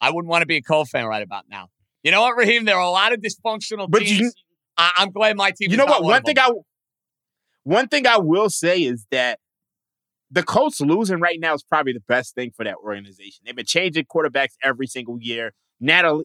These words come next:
Speaker 2: now you just finally just tank and you just go get a guy.
Speaker 1: Yeah, and be one of the
Speaker 2: So,
Speaker 1: worst teams
Speaker 2: I, I
Speaker 1: in the league and get a head coach and kinda take it from there. You're not wrong. You're not wrong.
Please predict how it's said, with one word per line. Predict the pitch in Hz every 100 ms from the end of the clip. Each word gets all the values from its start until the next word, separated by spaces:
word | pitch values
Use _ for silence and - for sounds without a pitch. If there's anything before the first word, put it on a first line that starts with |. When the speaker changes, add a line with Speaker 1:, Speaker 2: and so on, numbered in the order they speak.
| -
Speaker 2:
now | 139 170 190
you | 151
just | 147 139 -
finally | 151 147 139
just | 117 - _
tank | - 147 113
and | 104
you | 110
just | 104
go | 104 95
get | 95
a | 87
guy. | 80 76 - _ _ _ _ _ _ _
Speaker 1:
Yeah, | 208 233 214
and | -
be | 147 175
one | 185
of | 180
the |
Speaker 2:
So, | 175
Speaker 1:
worst | 175 -
teams | 135 123
Speaker 2:
I, | 143
I |
Speaker 1:
in |
the | 196
league | 160 147 170 - 156
and | 135
get | 139
a | 165
head | 185 175
coach | 156 151 156 -
and | 131
kinda | 151 139
take | 147 143
it | 135
from | 151 131
there. | 127 98 _
You're | 139
not | 165 180
wrong. | 190 185 98 _ _
You're | 143
not | 156 175
wrong. | 175 165